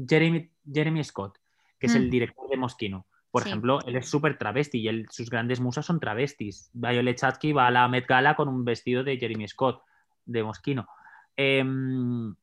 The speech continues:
Speaker 1: ¿qué más? ¿Quién, quién más está? O sea, quiero decir que se está mezclando. Ahora las drag queens están siendo imágenes de marcas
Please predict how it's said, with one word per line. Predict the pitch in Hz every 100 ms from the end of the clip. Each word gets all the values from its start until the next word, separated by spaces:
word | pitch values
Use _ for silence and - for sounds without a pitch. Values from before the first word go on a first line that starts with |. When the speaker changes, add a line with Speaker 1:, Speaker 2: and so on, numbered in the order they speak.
| -
Speaker 1:
¿qué | - 131
más? | 139 131 - -
¿Quién, | 131 117
quién | 131
más | 131 135 139
está? | - 127 123
O | -
sea, | 139
quiero | 131
decir | 123
que | 135
se |
está | 135 - 143 147
mezclando. | 170 - 151 135
Ahora |
las | 151 156
drag | 135 -
queens | 139 170
están | 131 117
siendo | 127
imágenes | 147 104 139 151 139
de | 113 101
marcas | - - 165